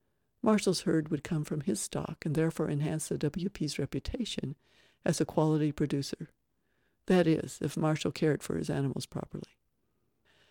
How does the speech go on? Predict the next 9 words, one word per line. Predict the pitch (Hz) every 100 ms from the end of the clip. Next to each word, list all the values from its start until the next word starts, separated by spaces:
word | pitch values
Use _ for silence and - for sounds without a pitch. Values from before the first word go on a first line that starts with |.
| _ -
And | 220 180 196 - -
W | 190 185 196
P | 180
bulls | 170 175 190
would | 165 -
probably | 165 156 156
do | 156
stud | - - -
service, | 139 - - - -